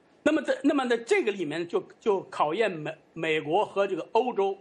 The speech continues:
啊，这些民主国家，他们，他们是把经济利益放在，呃，人权理念、民主理念之上呢，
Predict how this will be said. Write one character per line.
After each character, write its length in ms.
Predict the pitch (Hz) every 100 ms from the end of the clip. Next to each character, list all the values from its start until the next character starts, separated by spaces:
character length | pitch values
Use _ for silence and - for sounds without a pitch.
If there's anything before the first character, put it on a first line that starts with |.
| -
啊， 120 | 160
这 160 | 156 175
些 200 | 170 185
民 260 | 170 262
主 100 | -
国 220 | 127 123 123
家， 320 | 131 117 - - _ _
他 120 | - 311
们， 180 | 294 - - 262
他 120 | 320
们 100 | 294
是 160 | - 254
把 340 | 165 185 - - _ _
经 160 | 381 415 440
济 240 | 311 202
利 340 | 208 240 202 - -
益 180 | 170
放 280 | - 277 196
在， 260 | 208 160 - -
呃， 240 | 175 160 139 - 147
人 200 | 277 370
权 260 | 202 247
理 180 | 202 147
念、 220 | 143 160 165
民 240 | 180 330
主 200 | 240 240
理 220 | 208 139 135
念 200 | 180 -
之 160 | 302
上 240 | 370 302
呢， 120 | 151